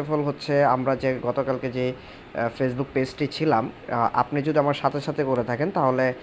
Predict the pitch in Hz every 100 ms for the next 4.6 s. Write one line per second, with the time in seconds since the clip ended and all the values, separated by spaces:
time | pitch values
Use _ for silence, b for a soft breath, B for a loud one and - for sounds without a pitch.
0 | B B - 131 131 135 131 139 131 147
1 | 147 156 147 147 - 135 131 139 147 160
2 | 160 127 131 - - 127 123 143 131 123
3 | 123 - 139 135 - 254 294 B B B
4 | - 131 131 - 135